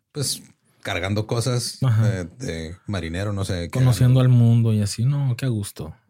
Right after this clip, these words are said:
Speaker 1: Sí,
Speaker 2: Qué a gusto.
Speaker 1: viviendo la
Speaker 2: Y
Speaker 1: vida.
Speaker 2: ya no le pegaba a su papá.
Speaker 1: Ya no. <laughs> A los diecisiete años se unió a la marina y luego regresó a casa por primera vez en cuatro años y regresó tatuado.
Speaker 2: No,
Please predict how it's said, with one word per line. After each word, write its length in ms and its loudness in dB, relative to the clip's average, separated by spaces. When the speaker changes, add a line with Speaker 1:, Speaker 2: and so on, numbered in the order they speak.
Speaker 1:
Sí, 80 -16
Speaker 2:
Qué 80 -4
a 40 -2
gusto. 180 -2
Speaker 1:
viviendo 240 -2
la 100 2
Speaker 2:
Y 40 4
Speaker 1:
vida. 140 2
Speaker 2:
ya 80 2
no 100 2
le 100 0
pegaba 300 -4
a 20 -12
su 100 -14
papá. 400 -12
Speaker 1:
Ya 140 -8
no. 160 -6
<laughs> 840 -14
A 80 -8
los 140 0
diecisiete 380 2
años 240 4
se 80 0
unió 140 4
a 20 2
la 80 2
marina 440 2
y 40 2
luego 160 2
regresó 320 0
a 60 -4
casa 300 -2
por 140 -2
primera 240 0
vez 380 -2
en 120 0
cuatro 320 -4
años 400 -2
y 60 -10
regresó 400 -2
tatuado. 560 -4
Speaker 2:
No, 160 -6